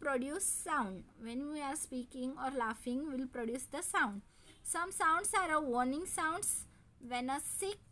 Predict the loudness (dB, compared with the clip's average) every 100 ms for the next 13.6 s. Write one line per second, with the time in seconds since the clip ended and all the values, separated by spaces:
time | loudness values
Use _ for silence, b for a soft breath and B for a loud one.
0 | 0 6 6 4 -4 -4 -2 2 6 6
1 | 4 -2 0 2 0 -2 0 0 0 0
2 | 0 0 0 -4 -2 0 0 0 -6 -8
3 | -4 -2 -2 -2 -2 -2 -2 -4 -2 0
4 | 0 -4 B B B -4 -4 -2 -4 -4
5 | 0 0 2 0 0 0 -2 -4 -4 B
6 | B B -4 -2 2 6 8 8 6 2
7 | 2 4 2 2 2 2 2 2 2 2
8 | 2 6 6 6 2 0 B B B -2
9 | 2 2 2 2 4 4 2 8 10 10
10 | 6 4 4 2 2 4 6 6 4 4
11 | 2 2 0 0 2 0 0 -2 -4 2
12 | 2 2 0 0 0 -2 0 2 4 2
13 | 0 -4 -4 0 0